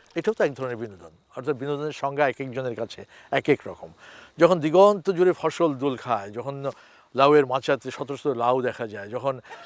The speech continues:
একটি তরুণ একটা পোলট্রি খামারের ভিতরে ঢোকার সাথে সাথে হাজারো পোলট্রি মুরগিগুলো শব্দ করে ওঠে, এগুলো কি বিনোদন নয়?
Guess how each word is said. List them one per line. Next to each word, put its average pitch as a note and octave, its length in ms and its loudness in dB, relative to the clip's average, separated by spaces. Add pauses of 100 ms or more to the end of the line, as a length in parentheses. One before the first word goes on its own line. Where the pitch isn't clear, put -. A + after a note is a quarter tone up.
(140)
একটি C3+ 220 -2 (440)
তরুণ D3 300 4 (460)
একটা C3 220 -6
পোলট্রি D3 280 0
খামারের C3+ 460 -2
ভিতরে C3 360 -2 (380)
ঢোকার C#3+ 340 2
সাথে C3+ 240 -8
সাথে C3+ 180 -6 (100)
হাজারো D3+ 280 2 (120)
পোলট্রি C#3 300 -4 (100)
মুরগিগুলো C3+ 380 0
শব্দ C3+ 380 -6
করে A#2+ 200 -6
ওঠে, - 160 -14 (440)
এগুলো C#3 240 0
কি D3 60 -2
বিনোদন C3+ 340 -2 (120)
নয়? D3 160 -4